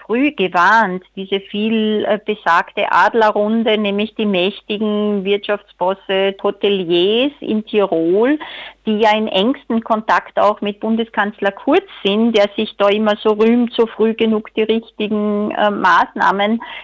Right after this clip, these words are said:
getroffen zu haben. Da werden wir hoffentlich, äh, bald aufklären können, wann denn so Kurz von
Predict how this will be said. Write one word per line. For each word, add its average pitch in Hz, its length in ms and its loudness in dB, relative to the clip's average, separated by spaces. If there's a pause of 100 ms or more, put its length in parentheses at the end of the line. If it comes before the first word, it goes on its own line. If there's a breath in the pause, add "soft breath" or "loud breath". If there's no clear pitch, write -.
(100)
getroffen 214 580 -2
zu 226 180 0
haben. 190 420 2
Da 214 140 2
werden 190 380 0
wir 220 260 2 (160)
hoffentlich, 247 840 0 (140)
äh, 196 520 2 (180)
bald 190 520 2
aufklären 196 800 0
können, 226 540 -2
wann 196 360 0
denn 202 380 0
so 214 140 -8
Kurz 277 400 0 (640 loud breath)
von 214 220 0